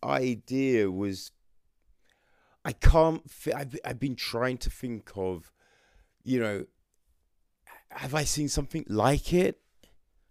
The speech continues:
I, I, I can't think of anything. I mean, my memory is a bit rubbish at the moment, but I honestly cannot think of anything I've seen that is like this. It's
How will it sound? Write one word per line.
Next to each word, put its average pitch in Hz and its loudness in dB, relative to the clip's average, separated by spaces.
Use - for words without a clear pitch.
I, 135 -2
I, 143 0
I 135 -4
can't 175 4
think 214 -4
of 143 -2
anything. - -2
I 156 6
mean, 160 6
my 139 8
memory 127 4
is 101 4
a 107 0
bit 95 -2
rubbish 90 2
at - -8
the - -10
moment, 87 0
but - 10
I 127 10
honestly 131 4
cannot 120 -4
think 113 -6
of 85 -6
anything 123 -2
I've 110 -6
seen 101 -4
that 92 -4
is 85 -8
like 101 -6
this. - -14
It's - 0